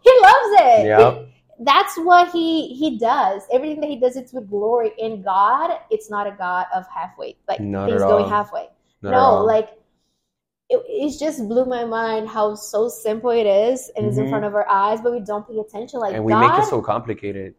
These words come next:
Speaker 1: God is not a God of halfway.
Speaker 2: Mm-hmm.
Speaker 1: If you're not finished, it's because it's not finished.
Speaker 2: Yeah.
Speaker 1: It's that easy. If you didn't get there,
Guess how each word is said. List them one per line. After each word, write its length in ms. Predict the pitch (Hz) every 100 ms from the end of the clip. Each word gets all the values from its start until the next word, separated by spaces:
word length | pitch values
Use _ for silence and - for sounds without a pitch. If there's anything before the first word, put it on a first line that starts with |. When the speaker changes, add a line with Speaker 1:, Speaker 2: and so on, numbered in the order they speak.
| _
Speaker 1:
God 200 | 330 370
is 140 | 381
not 140 | 339 320
a 60 |
God 220 | 302 294
of 80 | 294
halfway. 600 | - 269 302 - 269 247
Speaker 2:
Mm-hmm. 360 | 247 110 110 113
Speaker 1:
If 140 | - -
you're 220 | 240 294 320
not 200 | 349 370
finished, 600 | 320 311 381 381 - - _ _ -
it's 180 | 359
because 280 | 359 440 440
it's 180 | 440 -
not 180 | 427 -
finished. 680 | 392 466 370 226 220 - -
Speaker 2:
Yeah. 200 | - -
Speaker 1:
It's 40 |
that 240 | 370 415 359
easy. 260 | 392 302 240
If 100 | 285
you 140 | 349 294
didn't 240 | 330 320
get 260 | 226 240 240
there, 480 | 233 220 226 233